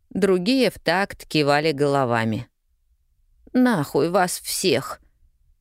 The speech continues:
пробормотала Ева по-английски, надевая сапоги. Она обыскала всё здание — коридоры на каждом этаже и каждую незапертую комнату, но вяло и в полсилы.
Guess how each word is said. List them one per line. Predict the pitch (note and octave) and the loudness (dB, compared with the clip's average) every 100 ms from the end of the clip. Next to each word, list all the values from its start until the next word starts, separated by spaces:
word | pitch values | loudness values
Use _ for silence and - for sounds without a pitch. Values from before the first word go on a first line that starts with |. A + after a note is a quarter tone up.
| _ | _
пробормотала | D#3 C#3+ C#3 C#3+ C#3 D3+ C#3 | 0 0 2 2 2 2 2
Ева | C#3 C#3+ C#3+ C3 | 2 0 0 0
по-английски, | - C3+ C#3 D3 F3+ F3+ - B2+ | 0 0 0 0 -2 -2 -2 0
надевая | B2+ C3+ C#3 C#3 C3 B2+ | 2 0 0 2 2 0
сапоги. | - C3 C#3 B2+ A2+ - _ _ _ _ _ _ _ _ _ _ _ - | -4 -2 -2 -2 -6 -8 _ _ _ _ _ _ _ _ _ _ _ -4
Она | G3+ A3+ B3 | 0 2 2
обыскала | G#3+ G3 - A#3 A3+ F#3+ | 0 -2 -2 0 2 0
всё | - A3 G#3+ | -2 -2 -2
здание — | F3+ A3+ G#3+ C#3 A#2+ A2 - _ _ _ _ | 0 0 2 2 0 -2 -10 _ _ _ _
коридоры | F3+ D3+ C3+ D#3+ F3+ | 0 2 2 2 2
на | D3 C#3 | 2 0
каждом | D3+ D#3+ C#3 C3 | 0 0 0 0
этаже | B2+ B2+ A#2+ B2 D3 E3 - - _ | 0 0 0 0 -2 -2 -10 -20 _
и | D#3 D3 C3 | -2 0 2
каждую | F#3 F#3+ C#3+ C3+ | 0 0 0 2
незапертую | C3 B2+ C3+ E3+ C3+ A#2+ C3 A#2+ | 2 2 2 0 -2 -2 0 0
комнату, | - D#3 F#3 E3 C#3+ C#3 - - - - - | 0 -2 0 -2 -2 -4 -4 -12 -20 -14 -2
но | A3+ A#3 A#3+ | 2 2 0
вяло | F#3 G3+ A3+ A#3+ A#3+ A3 | 0 0 2 0 0 -2
и | D#3+ E3 | -4 -6
в | - | -6
полсилы. | - C#3 C3 C#3 - A#2 A2 A2 A2+ | -2 0 2 -2 -4 0 0 0 -4